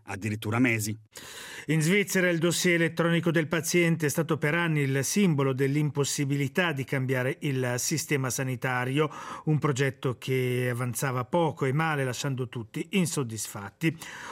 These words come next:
Speaker 2: Ora il Consiglio federale tenta una ripartenza, cambiando nome e principi, e le prime reazioni da più fonti sono positive. Il contributo di Johnny Canonica.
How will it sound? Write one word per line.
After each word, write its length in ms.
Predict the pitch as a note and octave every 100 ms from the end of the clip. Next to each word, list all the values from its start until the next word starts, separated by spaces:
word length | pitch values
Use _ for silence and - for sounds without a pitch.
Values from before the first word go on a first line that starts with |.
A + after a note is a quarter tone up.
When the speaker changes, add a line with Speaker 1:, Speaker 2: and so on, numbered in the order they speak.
| -
Speaker 2:
Ora 180 | B3+
il 60 | C#4
Consiglio 340 | A3 F#3+ F#3+ E3+
federale 460 | E3+ E3 G3+ B3+
tenta 400 | - G3+ G3+ B3+
una 240 | F3+ F3 G#3
ripartenza, 1000 | F3+ F#3+ - F3 - D3 C#3+ C3+ - D#3 - - -
cambiando 580 | A3+ F#3+ C#3 A#2 A2+ C3+
nome 420 | A3+ C#4+ C#4 C#4+
e 140 | A#3+
principi, 720 | - F#3 C#3 - G#2+ G2+ C3 B2
e 20 |
le 140 | A2
prime 260 | A#2+ C3 B2+
reazioni 500 | D3 F3+ - D4 D#3
da 120 | A#2
più 160 | E3+ A#3+
fonti 320 | C#3 C3 F3
sono 300 | - A2+ B2
positive. 760 | G3+ F3+ D3+ - B2 B2+ D3+ - - -
Il 160 | F3+
contributo 560 | E3+ G#3 G#3 G3 A3 E3
di 140 | D3
Johnny 260 | C3 D#3 D3+
Canonica. 580 | D3+ D#3 D3 B2 -